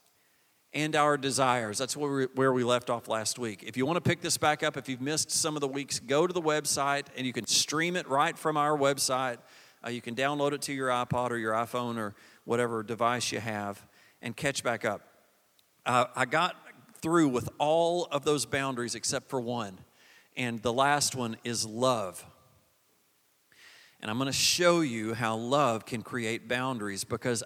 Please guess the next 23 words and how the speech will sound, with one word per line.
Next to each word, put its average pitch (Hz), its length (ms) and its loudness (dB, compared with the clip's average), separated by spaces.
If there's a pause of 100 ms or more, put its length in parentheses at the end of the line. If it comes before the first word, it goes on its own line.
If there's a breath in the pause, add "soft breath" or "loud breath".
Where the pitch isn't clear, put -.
our 170 420 4
ability 147 840 -2 (140)
to 127 220 -2
give 185 760 0
and 151 240 -4
respond 160 1000 -2
to 160 160 -2
love, 135 600 -2 (600 soft breath)
to 117 160 -4
give 175 760 -2 (360 soft breath)
and 139 220 -8
respond 160 680 -2
to 180 140 -2
love 139 360 0
is 135 220 -4
one 151 180 -4
of 139 100 -4
our 120 160 2
greatest 143 760 -2
gifts 135 420 -2
that 113 160 -4
we 113 140 -6
have. 104 420 -8